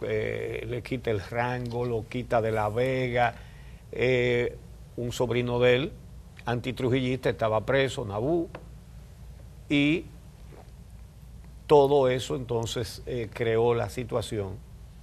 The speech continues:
en que él decidió, eh, meterse en la conspiración para derrocar a Trujillo. Eh,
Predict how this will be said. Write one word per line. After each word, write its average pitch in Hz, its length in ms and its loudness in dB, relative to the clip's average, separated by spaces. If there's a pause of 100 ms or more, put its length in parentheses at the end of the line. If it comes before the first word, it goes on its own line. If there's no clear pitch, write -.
(540)
en 127 180 0
que 127 140 0
él 120 100 -2
decidió, 113 680 0 (800)
eh, 101 580 -4
meterse 110 600 -4
en 110 40 -8
la 104 100 -4
conspiración 101 680 -8
para 101 260 -6
derrocar 95 440 -8
a 95 40 -8
Trujillo. 110 460 -10 (1900)
Eh, 117 720 2